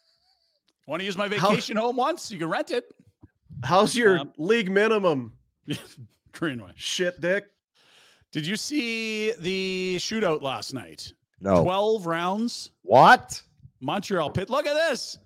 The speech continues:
Speaker 2: What?
Speaker 1: It starts out goal, goal, goal, goal.
Speaker 3: Four
Speaker 1: And
Speaker 3: to
Speaker 1: then we had
Speaker 3: start.
Speaker 1: eight shooters in a row stopped. And then Monahan, of course, scores, but Eller scores right after. And then we go
Speaker 3: Oh.
Speaker 1: right back to eight in a row stopped. And finally,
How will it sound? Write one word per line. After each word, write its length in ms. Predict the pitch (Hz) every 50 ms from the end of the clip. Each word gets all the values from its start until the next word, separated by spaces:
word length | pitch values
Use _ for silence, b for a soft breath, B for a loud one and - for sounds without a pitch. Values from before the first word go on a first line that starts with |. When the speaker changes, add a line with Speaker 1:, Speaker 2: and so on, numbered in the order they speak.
| _
Speaker 2:
What? 540 | - 156 185 190 202 208 214 226 240 254 240
Speaker 1:
It 60 | -
starts 300 | - 226 262 269 - - 240
out 340 | 220 208 202 202 - 147
goal, 280 | 123 160 170 190 233 240
goal, 300 | 220 214 208 208 208 208 185
goal, 320 | 156 - 175 185 185 180 160
goal. 580 | 135 160 175 180 160 131 104 95 104 131 - _ _ _ _ _ _ _
Speaker 3:
Four 280 | - 277 285 302 359 311
Speaker 1:
And 60 | 302 165
Speaker 3:
to 60 | 151
Speaker 1:
then 180 | 180 190 196
we 140 | 190 185 180 175
had 80 | 175
Speaker 3:
start. 240 | 180 269 269 285 226
Speaker 1:
eight 220 | 190 214 240 277 277
shooters 520 | - - - 202 233 233 226 214 196 165
in 80 | 285 208
a 60 | 185
row 280 | 180 185 185 185 185 175
stopped. 760 | - - - - - 220 214 190 165 135 139 - - - - _ _ _ _ _ _ _ _ -
And 180 | 165 160 165 180
then 120 | 185 180
Monahan, 640 | 175 175 180 196 220 247 269 240 202 190 190 180
of 120 | 165 147 -
course, 300 | - - 190 196 185 -
scores, 540 | - - - 160 131 120 120 131 151 156 151
but 160 | 165 156 - -
Eller 260 | 175 196 220 226 214 185
scores 380 | - - - 180 175 165 143
right 180 | 160 156 156 156
after. 400 | 160 170 185 185 - - 147 135
And 100 | 139 143
then 80 | 156 160
we 80 | 170
go 60 | 165 175
Speaker 3:
Oh. 80 | 160 -
Speaker 1:
right 180 | 190 208 196
back 260 | - 208 208 214 180 -
to 140 | 185 - 165
eight 140 | 160 160
in 80 | 156 160
a 60 | 147
row 200 | 143 139 135 131
stopped. 520 | 123 - - 147 131 113 113 135 - _ -
And 120 | 156 131
finally, 720 | - - - 190 180 214 214 208 170 135 120 123 135 139